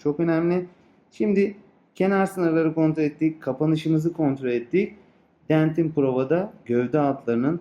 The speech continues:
papille olan ilişkilerini kontrol edeceğiz. Evet arkadaşlar, şimdi son seansımız olan simantasyon aşamasına geldik. Burada yapmış olduğumuz pontik bölgelerini ve papilleri inceleyeceğiz. Görmüş olduğunuz gibi burada koterle almış olduğum pontik bölgesinde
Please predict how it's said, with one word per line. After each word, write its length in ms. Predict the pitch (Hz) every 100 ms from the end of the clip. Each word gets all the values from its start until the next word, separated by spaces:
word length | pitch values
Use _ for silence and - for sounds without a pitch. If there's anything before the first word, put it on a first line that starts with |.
| -
papille 380 | 113 160 135
olan 340 | 117 117 160 -
ilişkilerini 720 | 110 113 - 113 110 107 175
kontrol 380 | - 110 107 151
edeceğiz. 360 | 120 - 98 - - _
Evet 160 | 160 175
arkadaşlar, 520 | 180 190 190 208 208 - -
şimdi 340 | - 208 196
son 220 | 196 175
seansımız 540 | 185 208 196 196 202 190
olan 220 | 196 196
simantasyon 640 | 190 147 151 151 165 196
aşamasına 520 | 180 165 127 - 104 98
geldik. 540 | 113 131 147 180 - - - _
Burada 500 | 202 247 160 147 147 -
yapmış 400 | 160 156 156 214
olduğumuz 520 | 214 170 135 123 151 -
pontik 420 | 147 147 151 208
bölgelerini 520 | 156 123 107 107 110 180
ve 140 | 220
papilleri 500 | 139 - 104 107 113
inceleyeceğiz. 840 | 123 104 98 95 92 143 240 - - -
Görmüş 340 | 180 226 247
olduğunuz 500 | 247 214 220 220 190
gibi 320 | 208 196 214
burada 400 | 190 247 196 196
koterle 640 | - 247 240 185 139 147 -
almış 400 | 123 131 202 -
olduğum 380 | 208 165 175 175
pontik 460 | 147 147 156 233
bölgesinde 840 | 196 143 113 113 110 104 120 -